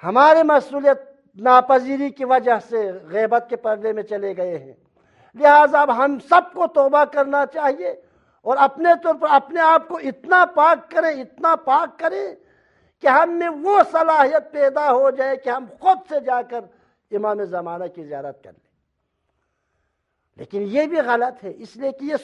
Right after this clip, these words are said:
سو فیصد لولا الحجہ لساخت الارض باہلہا۔ اس کا مطلب یہ ہے کہ عالم برزخ میں، یعنی زمین پہ نہیں ہے،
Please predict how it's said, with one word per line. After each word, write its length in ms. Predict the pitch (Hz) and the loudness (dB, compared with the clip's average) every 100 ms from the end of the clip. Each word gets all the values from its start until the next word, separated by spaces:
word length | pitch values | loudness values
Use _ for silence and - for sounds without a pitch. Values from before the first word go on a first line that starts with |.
| - | -6
سو 200 | 392 349 | -6 -6
فیصد 500 | 233 226 202 - - | -12 -10 -8 -10 -10
لولا 340 | 175 254 240 220 | -2 0 2 -2
الحجہ 540 | 202 214 190 175 285 - _ _ _ _ _ _ | -4 -10 -8 -2 -2 -2 _ _ _ _ _ _
لساخت 800 | 175 226 254 311 294 - 220 233 | -4 -4 0 2 2 0 -4 -8
الارض 480 | 208 202 202 185 175 | -10 -4 -4 -4 -10
باہلہا۔ 640 | 165 165 147 147 151 131 _ _ | -10 -8 -8 -12 -12 -12 _ _
اس 120 | 165 | -14
کا 120 | - | -10
مطلب 380 | 202 185 202 196 | -6 -6 -6 -6
یہ 60 | 208 | -6
ہے 80 | 202 | -8
کہ 100 | 190 | -10
عالم 340 | 170 190 202 | -8 -8 -8
برزخ 340 | 175 156 190 | -8 -10 -12
میں، 120 | 185 202 | -10 -10
یعنی 140 | 208 | -10
زمین 320 | 180 160 208 | -12 -12 -14
پہ 100 | 220 | -12
نہیں 280 | 247 320 285 | -12 -10 -12
ہے، 120 | 165 | -14